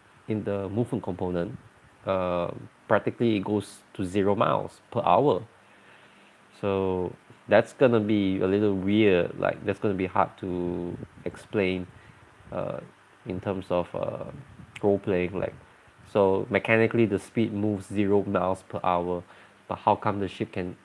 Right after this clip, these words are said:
uh, is, like, the ship literally just, uh, floating by itself? And it's not really that hard to reduce the speed of the, uh, of the movement, because it only reduces ten feet. Uh,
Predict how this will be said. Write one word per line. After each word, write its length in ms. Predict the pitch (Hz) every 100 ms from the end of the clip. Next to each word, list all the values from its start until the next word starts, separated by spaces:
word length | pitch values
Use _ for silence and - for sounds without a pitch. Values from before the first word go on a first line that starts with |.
| -
uh, 60 | 98
is, 140 | 90 -
like, 200 | - 92 -
the 60 |
ship 260 | 92 - 120
literally 560 | 104 107 - 117 110 110
just, 420 | 110 104 - - - - - - _ _
uh, 260 | - 95 90 -
floating 600 | - 107 101 120 135 143 147 - - -
by 120 | 101
itself? 360 | 117 - 135 151 - - 160
And 360 | 113 117 113 110 - - - -
it's 160 | - 190
not 80 | 160
really 160 | 139 147 120
that 140 | 135
hard 200 | 123 120 117
to 60 |
reduce 460 | 107 101 101 113 107
the 200 | - 90
speed 460 | - - 113 110 92
of 240 | 95 87 -
the, 160 | - - - - - - - - -
uh, 280 | 50 50 - - - - - - -
of 120 | 104
the 60 | 101
movement, 460 | 101 117 113 90 - _ _ _ _
because 220 | - 117
it 80 | 107
only 300 | 104 113 113
reduces 560 | 104 98 104 110 101 -
ten 200 | - 104
feet. 220 | 104 117 - - - - - - - - - _ _ -
Uh, 460 | 104 95 95 95